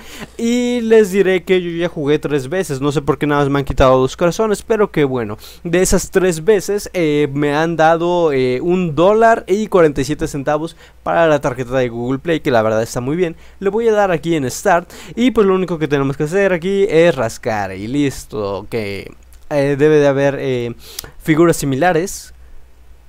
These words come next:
para que nos den el premio. Aquí abajo nos dice claim, reclamar, pues bueno, no dejemos pasar el tiempo. Y aquí, bueno, me han dado tres centavos para la tarjeta de Google Play, igual yo siento que muy bien. Para que nos den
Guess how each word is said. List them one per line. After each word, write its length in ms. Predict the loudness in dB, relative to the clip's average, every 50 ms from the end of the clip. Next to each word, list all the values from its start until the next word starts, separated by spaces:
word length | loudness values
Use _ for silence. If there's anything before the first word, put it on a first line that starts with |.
| -20 -20 -4 0
para 220 | 2 4 4 4
que 140 | 2 2 0
nos 100 | 0 2
den 140 | 0 0 0
el 100 | -2 0
premio. 400 | 0 0 0 2 0 0 0 0
Aquí 220 | 0 0 0 0
abajo 240 | -2 -2 -2 -2 -4
nos 140 | -4 -4 -6
dice 240 | -6 -8 -8 -6 -4
claim, 280 | -4 -2 -2 -2 -2
reclamar, 500 | -4 -4 -4 -4 -4 -2 0 0 -2 -2
pues 120 | -4 -6 -6
bueno, 300 | -4 -4 -4 -4 -2 -2
no 160 | -2 0 0
dejemos 340 | -2 -2 -2 -4 -6 -6 -6
pasar 280 | -10 -10 -6 -4 -2
el 140 | -2 -2 -2
tiempo. 400 | -2 -2 -2 -2 -2 -2 -6 -6 -6 -10 -10 -4
Y 320 | -2 0 0 0 0 -2 -2
aquí, 220 | -2 0 2 4
bueno, 240 | 4 4 6 4 4
me 80 | 4 4
han 80 | 6
dado 320 | 6 8 8 8 8 6 6
tres 220 | 4 2 4 2
centavos 520 | 2 -2 -2 0 2 2 2 2 0 -4 -4
para 200 | -2 -2 -2 -2
la 100 | -2 -4
tarjeta 340 | -4 -6 -6 -6 -4 -4
de 100 | -4 -4
Google 220 | -4 -4 -4 -6 -4
Play, 240 | -2 0 0 0 0
igual 240 | -2 -2 -2 -2
yo 100 | -4 -6
siento 240 | -10 -12 -10 -10 -8
que 80 | -6 -4
muy 160 | -4 -2 0
bien. 220 | 0 0 -2 -2 -4 -12 -20 -14 -6 -2
Para 200 | 0 0 0 2
que 140 | 2 2
nos 140 | 2 2 0
den 220 | -2 -2 -2 -4